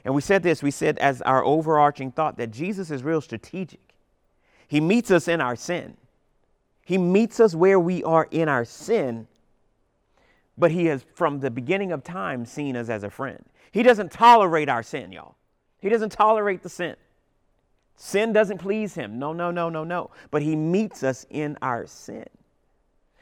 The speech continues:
The Bible says this, "We all have sinned and fallen, fallen short of the glory of God." So we're all gonna miss the mark. That's what sin means. It means to literally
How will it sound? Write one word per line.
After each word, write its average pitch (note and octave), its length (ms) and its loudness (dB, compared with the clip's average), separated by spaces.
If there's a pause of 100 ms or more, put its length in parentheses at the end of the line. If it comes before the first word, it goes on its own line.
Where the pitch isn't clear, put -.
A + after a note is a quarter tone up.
The C3+ 80 -8
Bible F3+ 220 6
says D#3+ 300 -2
this, E3+ 340 0
"We E3 420 -4
all A3 280 8
have D#3+ 200 -4
sinned C3 280 -8
and B2+ 140 -10
fallen, B2 340 -6 (100)
fallen C3+ 440 -2
short - 360 -6 (320)
of A#2+ 100 -10
the B2 60 -2
glory B2+ 340 -4
of A2 100 -10
God." C3 280 -8 (580)
So - 120 2
we're F#3 100 8
all A#3+ 160 10
gonna A#3 180 2
miss F3+ 280 -2
the F3+ 100 -8
mark. E3+ 240 0
That's F3 160 -10
what F#3 140 -2
sin F3+ 260 -8
means. C#3+ 200 -6
It D3+ 40 -10
means D3+ 160 -8
to C#3 80 -12
literally D#3 360 -2